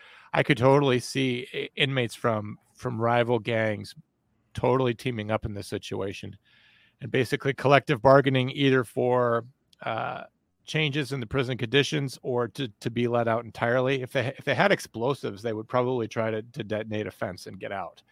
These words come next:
which the, at that time they would be bent with terminal force. So I'm not sure how well it would work with them, but, um,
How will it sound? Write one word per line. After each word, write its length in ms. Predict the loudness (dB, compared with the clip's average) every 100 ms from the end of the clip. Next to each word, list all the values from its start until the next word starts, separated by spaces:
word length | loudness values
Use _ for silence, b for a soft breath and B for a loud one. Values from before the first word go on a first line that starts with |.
| b b b b b b b b b
which 320 | 2 4 4 6
the, 180 | 6
at 100 | 8
that 160 | 6 8
time 200 | 6 6
they 80 | 8
would 120 | 8
be 140 | 6
bent 240 | 6 6 6
with 140 | 0
terminal 360 | 0 0 2 0
force. 400 | 0 -2 -2 -4
So 360 | -2 -2 -2 -8 _ -12
I'm 80 |
not 140 | -10 -8
sure 160 | -6
how 180 | -4 -2
well 200 | -2 -4
it 100 | -6
would 140 | -10 -6
work 240 | -6 -4
with 120 | -6
them, 260 | -6 -10 -8
but, 180 | -10 -10 _ _ _ _ _ _ _ -8 0
um, 440 | 2 2 -2 -8